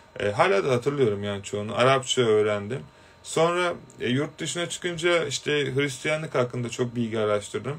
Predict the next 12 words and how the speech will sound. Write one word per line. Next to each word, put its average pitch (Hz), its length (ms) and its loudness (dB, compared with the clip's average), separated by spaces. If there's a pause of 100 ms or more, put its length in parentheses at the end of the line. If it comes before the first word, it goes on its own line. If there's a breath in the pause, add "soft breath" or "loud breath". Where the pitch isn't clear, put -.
(120)
On 120 140 0
yıl 117 220 0
önce 110 360 -4
tam 131 320 -2
böyle 120 220 0
şey 127 240 4
zamanlarımdı. 104 760 -6 (680 loud breath)
Ve 143 240 8 (100)
bayağı 175 280 4
bir 135 60 -2
kitap 127 320 -2
okudum. 117 420 -4